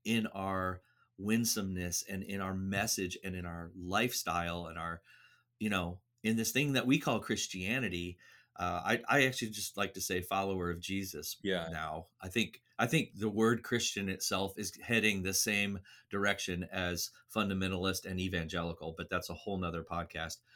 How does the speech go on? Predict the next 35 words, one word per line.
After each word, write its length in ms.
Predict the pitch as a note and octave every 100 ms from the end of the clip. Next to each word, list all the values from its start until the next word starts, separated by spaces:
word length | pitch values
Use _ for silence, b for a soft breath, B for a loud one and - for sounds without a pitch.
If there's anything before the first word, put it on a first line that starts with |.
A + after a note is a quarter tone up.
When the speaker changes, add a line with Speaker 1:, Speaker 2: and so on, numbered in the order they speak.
| G2+ B2+
Speaker 2:
<laughs> 60 | B2 B B _ _ _
Speaker 1:
But 120 | C#3+ -
here's 380 | C3+ B2+ E3 F3+
the 80 | F3+
thing 140 | E3+
that 120 | D3
it's 140 | C3 -
done 140 | A#2
for 120 | A2
me. 240 | F#2 D#2+ - _ _ _ -
I 60 | A2
walk 320 | G#2+ A#2+ C3
into 300 | E3 - D#3+
a 60 | C#3+
room 440 | A2 G2 F#2 F#2+ _ _ -
and 120 | A2+
I 120 | A2
hear, 600 | G#2 - A#2+ G2 F2+ F2 _ _ _ _ _ -
in 160 | B2
my 120 | B2+
heart, 260 | A#2 A2 G2+
I 140 | G#2 G2+
hear, 460 | G#2+ F#2 F2+ E2+ - _ _ _ _
"These 220 | A#2 A2+ B2
are 120 | A2
all 440 | G#2 G#2 G2+ G2+
people 460 | F#2+ - F#2+ F#2 F2
for 300 | - F2 E2+
whom 300 | G#2+ G2 F2+ F2+
I 200 | F2+ E2
died." 560 | E2 D2+ D#2 D#2 D2 - _ G2
Speaker 2:
Mm-hmm. 300 | F#2+ F#2+ F2+ - _ _ _
Speaker 1:
And 180 | A#2 A#2+
that 320 | C#3 C#3+ - -
changes 720 | - B2 A#2 A2+ A#2+ A2